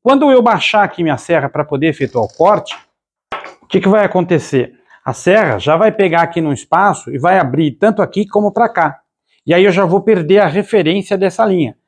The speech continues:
Portanto, pra esse tipo de situação, não vai servir esse espaço zero. Só vai servir quando você estiver na posição original da serra, ou seja,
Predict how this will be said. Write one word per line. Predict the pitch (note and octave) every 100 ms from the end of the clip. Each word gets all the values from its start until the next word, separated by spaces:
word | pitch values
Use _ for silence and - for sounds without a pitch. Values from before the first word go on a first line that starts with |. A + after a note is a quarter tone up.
| _ _ _ _
Portanto, | C3+ D#3 F#3+ E3
pra | - A3+
esse | G#3+ A3 A3+
tipo | - F3
de | F3+
situação, | E3 F3 C#3 B2+ F3+ - - _ _ _ _ -
não | E3+ C4+
vai | F#3 G3
servir | A#3+ B3 D3+ F#3+ A#3+ - _ -
esse | F#3 F#3
espaço | A#3 - F#3 F#3 -
zero. | A3 G3+ C#3 A2 - _
Só | - B3
vai | E3+ E3
servir | A3 E3+
quando | F#3+ A3+
você | A3 A3
estiver | E3+ E3 G#3
na | G3+
posição | G3+ G#3 F3+ E3+ F3 F3
original | E3+ E3 G3+ D#3 D#3 F#3 D3+
da | D#3
serra, | - D3+ E3+ G3
ou | E3
seja, | - D3+ A2+